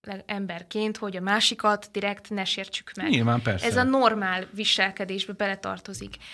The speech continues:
Speaker 1: De azért az, hogy, ö, hogy valakinek, ö,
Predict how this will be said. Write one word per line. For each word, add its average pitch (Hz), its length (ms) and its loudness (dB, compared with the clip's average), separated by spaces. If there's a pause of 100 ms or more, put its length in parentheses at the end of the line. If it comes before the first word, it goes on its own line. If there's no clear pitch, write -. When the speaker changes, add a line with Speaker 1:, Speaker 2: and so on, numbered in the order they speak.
(200)
Speaker 1:
De 202 280 0
azért 208 320 -2
az, 254 200 2
hogy, 202 360 -2
ö, 196 300 0 (120)
hogy 196 240 -6 (180)
valakinek, 214 760 2
ö, 208 60 -2